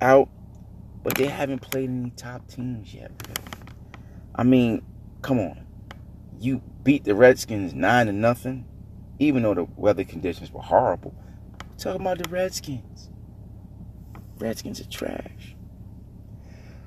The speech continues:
So let's see. This is a gut check time for them. And like I said, Russell Wilson wins this game.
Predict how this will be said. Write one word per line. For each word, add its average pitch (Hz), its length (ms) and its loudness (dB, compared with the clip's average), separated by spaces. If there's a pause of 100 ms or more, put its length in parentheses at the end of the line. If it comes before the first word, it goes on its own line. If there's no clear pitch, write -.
So - 180 10
let's 254 220 12
see. 220 220 4
This 226 120 2
is 160 120 -4
a - 20 -10
gut 180 220 10
check - 260 4
time 110 300 -2
for 92 160 -6
them. 82 220 -8 (720)
And 110 400 8 (1300)
like 123 180 10
I 120 60 12
said, 95 360 4 (2000)
Russell 185 320 10
Wilson 180 340 8
wins 156 200 0
this 143 180 0
game. 131 500 2